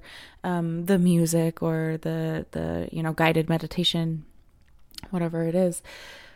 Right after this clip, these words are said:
Mindfulness, presence, grounding, meditation, breath work, yoga, however you go about it,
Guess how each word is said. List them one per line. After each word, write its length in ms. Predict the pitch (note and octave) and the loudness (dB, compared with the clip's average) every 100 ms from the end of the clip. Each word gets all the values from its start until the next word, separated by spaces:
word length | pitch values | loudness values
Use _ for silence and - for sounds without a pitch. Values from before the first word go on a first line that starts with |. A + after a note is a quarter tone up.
| - _ _ _ _ - | -20 _ _ _ _ 4
Mindfulness, 880 | F#3 F#3 F3 F3+ E3+ F3 G3+ - - | 8 8 8 4 4 2 2 0 -4
presence, 640 | - F#3+ F#3 F3+ E3+ F3 | 2 6 6 6 2 0
grounding, 680 | - F3+ F#3 F#3 F3+ F3 E3+ | 2 6 8 8 8 6 4
meditation, 1000 | F3 F3 - F#3+ F3+ - E3+ E3+ E3+ F#3 - - | 2 0 0 2 2 2 0 0 -2 -6 -12 -12
breath 440 | F#3 D#3+ D#3+ D#3 - | 4 6 6 4 -2
work, 380 | E3 D#3+ E3 F3+ | 0 0 0 4
yoga, 520 | E3 D#3+ E3 E3 E3 | 4 6 4 4 2
however 480 | D#3+ F3 F3+ G3 A3 | 2 4 6 8 6
you 180 | F#3 | 4
go 200 | F3+ F3 | 4 4
about 400 | D#3+ E3 E3+ E3+ | 4 4 4 4
it, 220 | E3 E3 | 2 -2